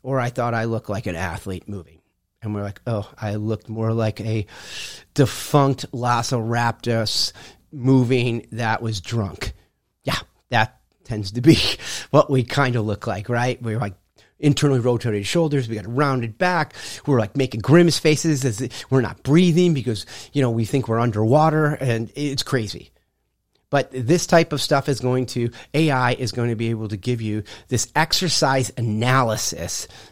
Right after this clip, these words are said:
that you guys are gonna be able to take in and look at and be like, "Whoa, I was effective." Quantifiable data. Can you imagine getting a number that says your workout was eighty-five percent effective,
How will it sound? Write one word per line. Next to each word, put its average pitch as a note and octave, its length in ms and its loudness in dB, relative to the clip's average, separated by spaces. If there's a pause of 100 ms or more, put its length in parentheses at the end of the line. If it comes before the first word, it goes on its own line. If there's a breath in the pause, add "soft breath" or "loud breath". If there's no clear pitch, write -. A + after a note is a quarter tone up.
that - 160 -6
you A#2+ 100 0
guys A2 280 -2
are A#2 60 -4
gonna A2+ 160 -2
be G#2+ 160 -2
able G#2+ 200 -4
to G#2 140 -10
take D3 320 0
in A#2+ 220 2 (320 loud breath)
and A#2+ 480 -2
look A#2 260 -2
at A2 280 0
and A2 140 0
be A2 100 -2
like, A2+ 160 -4 (100)
"Whoa, G#3 280 0
I C3 120 0
was E3 180 2
effective." E3 800 -8 (240 loud breath)
Quantifiable F3 1040 4
data. E3+ 260 2 (220 loud breath)
Can E3+ 100 -2
you G3 60 6
imagine A#3 260 4
getting F#3+ 220 4
a C#3+ 40 4
number C3+ 540 6 (220 loud breath)
that C#3 180 2
says C#3 260 2 (480 soft breath)
your F#3 240 8
workout D#3+ 560 4
was C3 360 -2
eighty-five C3 440 0
percent A#2+ 240 -2
effective, - 420 -8